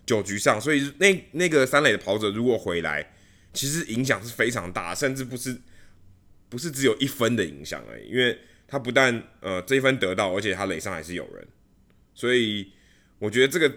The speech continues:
这个争议点真的还蛮有趣，而且也很少见吧。然后像 Aaron Boone 有说，他们有想要说在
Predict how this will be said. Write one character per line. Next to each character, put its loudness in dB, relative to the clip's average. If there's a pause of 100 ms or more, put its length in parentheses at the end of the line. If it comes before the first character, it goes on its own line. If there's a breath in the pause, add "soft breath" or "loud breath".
这 0
个 6
争 0
议 0
点 -2
真 -8
的 -2
还 -6 (180)
蛮 -8
有 -4
趣， -4
而 4
且 -2
也 -2
很 -6
少 -4
见 0
吧。 -12 (320)
然 -6
后 0
像 4 (520 loud breath)
Aaron 4
Boone 4
有 2
说， -2
他 -4
们 2
有 2
想 -6
要 0
说 0
在 2